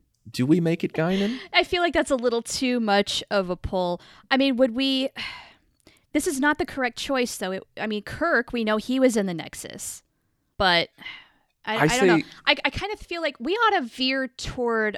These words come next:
Speaker 2: other couples finding each other and then maybe see if we can't tie it together.
Speaker 1: Well, maybe Picard and Janeway, sa-, like, Janeway says, like, "Well, in this reality that I'm in,"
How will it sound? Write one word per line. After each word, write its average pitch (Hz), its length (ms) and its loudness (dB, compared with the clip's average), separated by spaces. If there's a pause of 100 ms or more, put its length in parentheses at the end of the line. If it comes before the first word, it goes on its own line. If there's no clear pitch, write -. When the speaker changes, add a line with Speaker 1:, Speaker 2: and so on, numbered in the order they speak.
Speaker 2:
other 202 440 0 (360)
couples - 720 -2 (480)
finding 208 420 0
each 180 200 -6
other 160 320 -4
and 208 140 -2
then 226 120 2
maybe 220 260 2
see - 200 -4
if 220 100 -2
we 226 60 -2
can't 202 320 -6
tie 196 200 -4
it 180 120 -2
together. 160 520 -8 (580)
Speaker 1:
Well, 131 120 8
maybe 147 420 4
Picard 117 500 0
and 101 160 -2
Janeway, 107 640 -4 (580)
sa-, - 220 -2
like, 104 160 4
Janeway 113 280 2
says, 107 260 2
like, 101 200 2
"Well, 107 120 4
in 98 100 2
this 120 200 -2
reality 104 720 -2 (560)
that 98 140 0
I'm 117 240 2
in," 87 300 -4